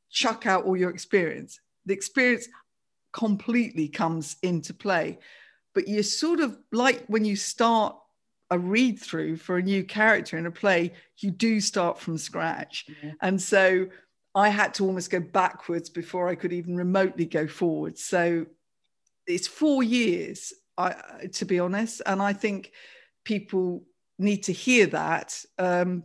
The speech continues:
Speaker 1: because they have a, an, they're bombarded with messages that kind of suggest that you can get this business up and running and wow within
Speaker 2: Yeah.
Speaker 1: six months, you know.
Speaker 2: Yeah. Yeah. But yeah, that's, it's on my bucket list as well.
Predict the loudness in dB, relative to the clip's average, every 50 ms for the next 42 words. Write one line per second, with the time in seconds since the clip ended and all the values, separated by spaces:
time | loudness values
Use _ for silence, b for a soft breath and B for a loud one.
0 | -4 -6 -6 -2 0 -2 -2 -2 -4 -8 -10 -12 -14 -10 -2 -2 -2 -2 0 -4
1 | -4 -4 -2 -4 -4 -4 -8 b b b b b b b b -6 -6 -6 -6 -10
2 | _ _ _ _ _ _ -6 -6 -6 -4 -4 -2 -2 -2 2 4 6 6 6 6
3 | 4 0 -2 -4 -6 -4 -2 -4 -4 -4 -8 -8 -6 -6 -8 -6 -8 -10 -12 -6
4 | -4 -2 -2 -2 -2 -4 -6 -8 -6 -4 -4 -4 -4 -6 -8 -10 -8 -6 -8 -8
5 | -6 -6 -4 -4 -4 -6 -8 _ _ _ _ _ _ -20 -12 -2 -2 -2 -2 -2
6 | -6 -8 -6 -6 -6 -6 -4 -6 -6 -4 -4 -4 -4 -4 -6 -4 -2 -2 -2 -2
7 | -4 -6 -4 -4 -6 -6 -8 -10 -14 -18 -14 -14 -6 -2 0 0 0 0 -2 -2
8 | -4 -4 -6 -12 _ _ -6 -4 -2 -2 -2 -2 -4 -6 -8 _ _ _ _ _
9 | _ _ _ -6 -6 -6 -6 -4 -4 -2 -2 -2 -4 -6 -10 -14 -14 -8 -6 -4
10 | -4 -4 -6 -8 -10 b b b b b b b b b b -16 -16 -16 -16 -20
11 | _ _ _ _ _ _ _ _ _ _ _ -2 -2 0 2 2 2 2 2 2
12 | 2 0 2 0 -2 -2 -2 0 4 4 4 4 4 2 2 2 0 0 -2 -4
13 | -4 -4 -4 -8 -8 -4 -4 -2 -2 -4 -6 -8